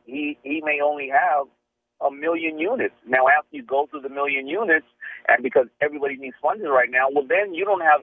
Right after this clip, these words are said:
inventory for three months. So you look at stuff like that, or the Walmarts where the doors are, you know, their stores are emptier, and, uh, you do realize that the reason they're not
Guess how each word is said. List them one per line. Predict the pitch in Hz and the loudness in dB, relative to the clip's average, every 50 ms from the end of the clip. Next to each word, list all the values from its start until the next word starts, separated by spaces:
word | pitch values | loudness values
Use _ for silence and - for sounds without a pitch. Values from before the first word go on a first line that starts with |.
| - - | 2 -6
inventory | 196 226 214 160 135 143 131 127 127 - | -6 -6 -8 -6 -2 0 0 0 0 0
for | - 127 | -6 -8
three | - 135 147 147 143 151 | -4 -2 0 0 2 4
months. | 170 - - - _ - | 2 2 2 0 _ 0
So | 127 123 120 - - - - - - | 0 0 0 -2 -10 -20 -20 -16 -6
you | - 165 170 180 | -2 0 2 4
look | 208 208 - | 4 4 2
at | 196 - | 0 0
stuff | - 180 165 - | 0 -4 -2 -2
like | 151 143 135 117 113 | -2 -2 -2 0 2
that, | 147 143 147 143 139 | 2 4 4 2 0
or | 131 | -4
the | 120 120 | -8 -8
Walmarts | 117 127 139 143 147 143 - 143 139 - - | -6 -2 0 0 0 2 2 0 0 0 0
where | 131 117 | -2 0
the | 110 101 | 0 0
doors | 98 123 131 139 143 143 143 131 120 | 2 2 4 6 6 6 4 4 4
are, | 131 120 120 113 | 4 4 4 4
you | 107 120 123 117 | 0 -4 -2 0
know, | 117 113 104 | 0 0 0
their | 110 107 - - | -2 -4 -4 -2
stores | - 151 143 147 143 131 123 | 2 2 4 4 4 2 2
are | 120 - - - | 0 0 2 2
emptier, | 127 139 147 135 - 147 147 151 147 147 147 - - | 0 0 0 -2 -4 0 2 2 2 2 0 -2 -2
and, | - 123 123 120 120 120 113 110 | 0 0 0 -2 -4 -4 -2 0
uh, | 117 117 117 117 110 | 2 2 2 0 -2
you | 120 127 131 123 120 - | -6 -14 -16 -14 _ -8
do | 160 185 180 170 160 _ 120 | -8 -6 -8 -10 -14 _ -8
realize | 127 151 160 151 143 127 117 113 113 113 107 104 | -4 0 0 2 2 2 2 2 2 0 -2 -6
that | 110 101 | -10 -14
the | 107 107 | -14 -12
reason | 131 143 139 135 127 | -12 -12 -12 -8 -6
they're | 123 123 117 | -4 -2 0
not | 113 101 95 | 2 0 0